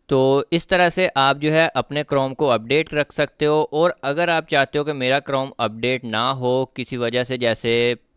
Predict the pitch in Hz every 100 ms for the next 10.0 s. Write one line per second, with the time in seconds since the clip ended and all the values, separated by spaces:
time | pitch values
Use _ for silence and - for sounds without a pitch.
0 | _ 131 117 120 127 143 139 131 131 139
1 | 135 135 135 131 131 131 127 117 123 127
2 | 123 135 113 117 127 131 - 113 107 117
3 | 131 139 131 135 131 120 123 123 117 -
4 | 123 123 117 110 123 113 117 120 107 104
5 | 113 113 101 110 127 135 127 117 131 131
6 | 131 - 123 107 - 101 98 98 92 -
7 | 95 92 _ _ _ _ - 135 - 165
8 | 175 180 135 139 156 156 160 143 131 -
9 | 143 135 147 131 147 147 147 147 147 147